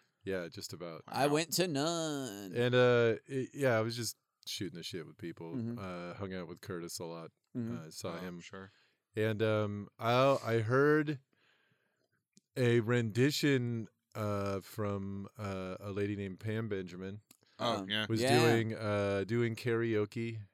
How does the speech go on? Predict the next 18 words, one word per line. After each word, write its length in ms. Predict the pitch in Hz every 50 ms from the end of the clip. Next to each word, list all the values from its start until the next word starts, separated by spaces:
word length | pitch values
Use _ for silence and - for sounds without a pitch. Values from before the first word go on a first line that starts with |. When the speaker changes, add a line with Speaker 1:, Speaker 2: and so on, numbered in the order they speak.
| _ - -
Speaker 1:
at 280 | 98 101 98 90 _
the 480 | - 98 95 95 95 95 95 95 95 95
Saturday 500 | 98 - - 110 101 101 104 107 107 101
night, 320 | 95 98 98 98 101 98 - _ _ _ _ _ _ - 104
um, 560 | 95 92 92 92 90 90 90 87 87 85 - _ _ _ _ _ _ _ _ _ _ _ _
the 160 | 98 98 95
Saturday 400 | 90 - 110 101 98 101 98 98
night 240 | 95 95 95 90 85 90
after 260 | 90 90 - - 90
party, 380 | - 92 90 87 90 90 87 _ _ _ _ _ _ _ _ _ _ _ _ _ _ _ -
and 180 | 110 104 104 104
did 160 | 147 165 156
a 80 | 131
version 760 | 113 104 131 170 196 208 165 - 127 101 87 80 78 82 - - - _ -
of 380 | - 104 104 101 101 98 90 - -
Isn't 340 | 131 127 131 131 139 139 139
It 120 | 131 120
Ironic 680 | 117 113 107 101 107 117 139 135 98 - - _ -